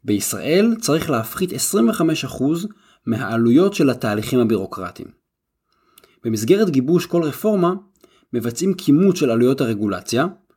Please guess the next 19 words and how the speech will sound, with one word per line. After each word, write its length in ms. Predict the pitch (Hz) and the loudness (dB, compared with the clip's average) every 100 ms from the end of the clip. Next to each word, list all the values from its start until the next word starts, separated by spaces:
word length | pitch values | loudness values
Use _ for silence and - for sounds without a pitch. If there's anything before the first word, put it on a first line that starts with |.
| _ - | _ -14
מחמתים 400 | 117 107 - 127 | -8 -4 2 4
גם 180 | 123 131 | 4 4
בכסף 420 | 123 - 120 113 | 2 -2 -4 -4
וגם 300 | 104 113 123 | -6 0 2
בימי 380 | 117 104 101 117 | 4 4 4 4
ההמתנה 520 | 123 107 98 104 110 | 4 2 0 0 0
שאזרח 600 | - - 98 98 104 113 | -2 -12 -10 -6 -4 -4
צריך 240 | - 110 104 | -4 -6 -4
לחכות 480 | 101 110 - 117 104 | -8 -6 -2 -2 -2
לאישורים 400 | 92 - 98 98 | -4 -6 -4 -4
ממשלתיים, 640 | 95 80 - 92 - 170 - _ _ _ _ _ _ _ _ 113 | -4 -8 -12 -10 -8 -10 -12 _ _ _ _ _ _ _ _ -6
ובסוף 480 | 107 - 233 262 | -4 2 4 4
גם 140 | 143 135 | 4 4
מחמתים 460 | 123 123 117 180 | 4 0 2 0
את 100 | 190 | 0
החיסכון 540 | - 117 - 113 - 196 | -6 -8 -8 -6 0 0
לציבור 580 | 185 - 120 175 160 - | 2 -2 0 2 2 2
כתוצאה 420 | 120 104 117 123 | -6 -6 -4 -2
מהרפורמה. 640 | 117 95 92 - 101 90 | -2 -4 -8 -8 -8 -8